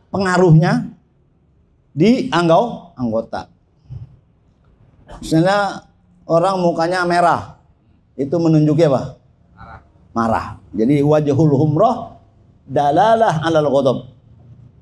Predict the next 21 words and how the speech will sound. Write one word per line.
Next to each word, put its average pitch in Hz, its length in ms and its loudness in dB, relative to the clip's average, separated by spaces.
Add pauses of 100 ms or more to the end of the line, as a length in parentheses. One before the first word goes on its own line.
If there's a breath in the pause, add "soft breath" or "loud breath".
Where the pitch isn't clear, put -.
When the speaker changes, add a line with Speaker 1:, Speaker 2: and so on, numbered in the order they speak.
Speaker 1:
Wajah 135 800 -2
yang 135 480 -4
merah, 175 720 -2 (1200)
mukanya 123 400 0
merah, 156 640 0
ihmarat 156 560 -2
ainahu, 160 480 -2
ya, 123 320 -6
itu 170 400 -4
ya 143 160 0
dulu 143 320 2
alal, 156 400 0 (320)
dalalah 143 560 2
alal 131 160 2
ghadab. 117 300 0 (920)
Tapi 180 160 -4
kalau 214 320 0
dhahikatun 196 880 0
mustabsirah, 175 880 -4
tertawa, 165 720 -2
tersenyum, 160 720 -2